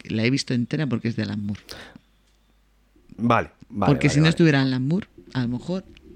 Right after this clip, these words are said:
Speaker 1: mm, tal. Pero el protagonista me gusta mucho.
Speaker 2: O sea, eso lo debo tener en cuenta a la hora de, de,
Speaker 1: Eh,
Speaker 2: de ponérmela. Yo
Speaker 1: exacto.
Speaker 2: que no tengo Filming.
Speaker 1: Efectivamente.
Speaker 2: Vale.
Speaker 1: ¿Vale?
Speaker 2: Vale,
Speaker 1: Bueno,
Speaker 2: vale,
Speaker 1: tú,
Speaker 2: vale.
Speaker 1: como tú haces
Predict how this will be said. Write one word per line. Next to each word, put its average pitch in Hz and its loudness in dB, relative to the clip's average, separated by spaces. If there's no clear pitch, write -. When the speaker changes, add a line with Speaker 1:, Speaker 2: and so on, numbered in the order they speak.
Speaker 1:
mm, 185 12
tal. 117 -4
Pero 139 4
el 127 8
protagonista 127 -2
me 139 -2
gusta 113 -6
mucho. - -10
Speaker 2:
O - -14
sea, - -10
eso 180 4
lo 120 6
debo 113 6
tener 107 2
en 95 -2
cuenta - -8
a 123 4
la 117 6
hora 127 6
de, 123 6
de, 120 6
Speaker 1:
Eh, 117 2
Speaker 2:
de 113 4
ponérmela. 92 2
Yo 113 0
Speaker 1:
exacto. 120 6
Speaker 2:
que 127 2
no 123 4
tengo 113 2
Filming. 92 -2
Speaker 1:
Efectivamente. 107 -4
Speaker 2:
Vale. 90 -4
Speaker 1:
¿Vale? 110 -2
Speaker 2:
Vale, 92 -2
Speaker 1:
Bueno, - -
Speaker 2:
vale, 92 -2
Speaker 1:
tú, 120 0
Speaker 2:
vale. - -10
Speaker 1:
como 104 -4
tú 113 -2
haces 110 -4